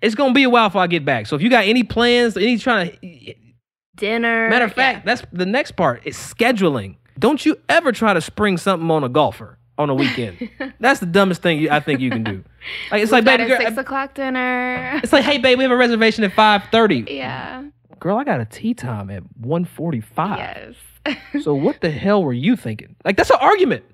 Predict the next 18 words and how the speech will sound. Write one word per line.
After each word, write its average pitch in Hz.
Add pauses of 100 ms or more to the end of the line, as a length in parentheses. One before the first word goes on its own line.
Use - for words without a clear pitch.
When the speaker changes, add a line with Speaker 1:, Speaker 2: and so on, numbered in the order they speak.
(540)
Speaker 2:
It 233
is. 330
And 269
kind 330
of 302
going 247
along 208
with 190
that, 175 (240)
what 240
about 339
the 240
highs 226
and 202
lows 196 (120)
of 202
a 180
round? 175